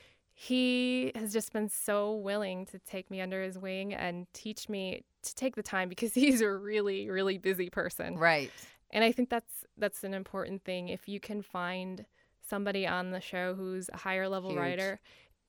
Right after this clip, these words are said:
Speaker 1: if it's the showrunner, great. Even if it's not, somebody who's willing to take the time and mentor you, somebody who, if somebody offers to read your stuff before you hand it to the showrunner,
Speaker 2: Yeah.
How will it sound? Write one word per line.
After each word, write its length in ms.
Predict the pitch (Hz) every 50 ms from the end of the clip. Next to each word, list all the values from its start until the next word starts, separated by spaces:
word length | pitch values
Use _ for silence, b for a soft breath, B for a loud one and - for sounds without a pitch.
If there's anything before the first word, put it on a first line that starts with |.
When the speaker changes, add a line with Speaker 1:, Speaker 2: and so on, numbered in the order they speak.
| _ -
Speaker 1:
if 120 | 220 -
it's 160 | 214 208 -
the 60 | - 190
showrunner, 540 | - - 247 233 240 233 220 202 196 190
great. 300 | 190 - 220 220 214 190
Even 240 | 202 226 208 240 233
if 140 | 208 - -
it's 200 | 208 185 - -
not, 440 | 196 185 185 202 196 190 196 - - b b b b b b b b b b _ -
somebody 400 | - - 226 226 226 240 233 233
who's 220 | 208 214 214 196
willing 240 | 190 196 190 190 190
to 100 | - 190
take 220 | - 202 190 -
the 80 | - 185
time 440 | - - 185 180 180 175 180 180 180
and 200 | - 180 185 180
mentor 400 | 180 180 185 185 - 202 185 180
you, 460 | 180 175 180 180 180 180 185 185 196 - b b b b b b
somebody 680 | - - 208 208 208 202 208 202 208 208 208 214 175 202 -
who, 460 | - 202 196 190 190 190 190 190 185 - - _ - -
if 120 | - 208
somebody 300 | - - 262 277 254 240 - -
offers 440 | - 185 190 - 208 208 208 - -
to 140 | - 208 180
read 280 | - 214 214 214 202
your 120 | 180 175 185
stuff 320 | - - - 170 185 -
before 260 | - 185 - - 185 185
you 180 | 185 185 185
hand 220 | 165 175 170 175 175
it 80 | -
to 80 | - 185
the 100 | 160 160
showrunner, 600 | - - 160 - 170 180 185 196 208 214 226 233 -
Speaker 2:
Yeah. 340 | - 151 147 143 143 143 147